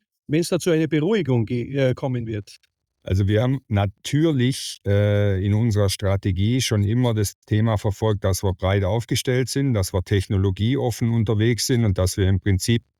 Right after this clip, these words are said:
Speaker 2: für jedwelche, sagen wir, für jedwelches Kundenbedürfnis, egal woher es kommt, die technologische Lösung im, im Haus haben. So, das war immer unser Ziel und da stellen wir uns jetzt noch, noch ein Stück weit breiter auf. Und natürlich ist es so wie am Aktienmarkt auch, wenn du halt viele verschiedene kaufst,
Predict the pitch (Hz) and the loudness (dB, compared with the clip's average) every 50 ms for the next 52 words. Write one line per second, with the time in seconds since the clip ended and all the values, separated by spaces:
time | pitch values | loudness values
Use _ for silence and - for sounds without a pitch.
0 | _ _ _ _ _ _ _ - - 110 104 101 101 117 127 110 - 110 107 107 | _ _ _ _ _ _ _ -4 0 0 2 2 2 2 0 0 -2 -2 0 0
1 | 110 107 - - 113 104 95 87 - _ _ _ _ _ _ _ _ _ _ _ | 0 0 0 0 0 0 0 0 -4 _ _ _ _ _ _ _ _ _ _ _
2 | _ - - 95 101 98 - 101 101 107 117 - 107 98 104 104 98 - - 123 | _ -6 -2 0 0 0 0 2 0 0 0 0 0 0 0 0 0 0 -2 -2
3 | 139 143 131 110 110 104 - 117 120 117 101 123 110 101 107 101 104 98 113 110 | -2 -2 -2 -4 -4 -2 0 0 0 0 0 0 0 0 0 0 0 0 0 -2
4 | 107 110 107 101 98 95 78 113 104 101 101 107 113 107 - - 117 117 123 117 | -2 -4 -4 -6 -8 -8 -8 -4 -2 0 0 0 -2 -4 -4 -4 -4 -2 -2 -2
5 | - 110 98 - 104 107 104 - 107 101 104 107 113 110 95 101 98 98 107 110 | -2 -4 -2 0 0 -2 0 0 -2 -2 0 0 -2 -2 -2 0 0 0 0 0
6 | 113 107 113 104 101 101 98 104 - 92 98 90 85 90 95 101 95 - - 82 | 0 0 0 0 0 0 0 -2 0 0 0 0 0 0 0 -2 -2 -4 -4 -2
7 | 82 87 92 85 78 76 - - 87 87 92 92 - 95 90 92 101 104 104 104 | -2 -2 -2 -2 -4 -6 -4 -4 -2 -2 -2 -2 -2 -2 -2 0 0 0 0 0
8 | 104 92 95 90 - - 110 120 135 139 131 107 90 101 98 101 104 101 98 98 | 0 0 -2 -4 -2 -2 0 0 2 0 0 0 0 0 0 0 0 0 -2 -4
9 | 107 - _ _ _ - - - 104 98 101 101 101 101 95 - 98 - - 104 | -8 -14 _ _ _ -14 -6 -2 0 0 2 2 0 0 -2 -2 -4 -4 -2 -2
10 | 107 107 104 - _ _ _ _ _ _ _ - 101 98 101 95 - 113 101 92 | -2 -2 -4 -8 _ _ _ _ _ _ _ -2 0 0 0 0 0 -2 -2 0
11 | 98 95 92 - 101 95 98 98 - 90 90 107 131 135 - - 104 98 95 92 | 0 -2 0 -2 0 0 0 0 0 0 0 0 0 -2 0 0 0 2 2 0
12 | - - - 117 127 139 139 120 110 110 101 98 95 - 107 107 101 104 98 95 | -2 -2 -2 0 0 2 0 0 0 0 -2 -2 -2 -2 -2 0 2 2 2 0
13 | 90 98 110 98 - - 117 104 98 101 101 98 - 104 92 120 127 113 110 107 | 0 -2 -4 -4 -4 -2 0 0 2 0 0 -2 -2 -2 -2 0 0 0 0 0
14 | 104 98 101 104 98 - 120 113 110 98 90 98 - - 110 113 123 117 104 - | 2 2 2 0 0 -2 -2 -2 -2 0 0 -2 -2 -2 -2 0 0 0 0 0
15 | 110 107 113 107 - - | 0 0 0 0 -4 -8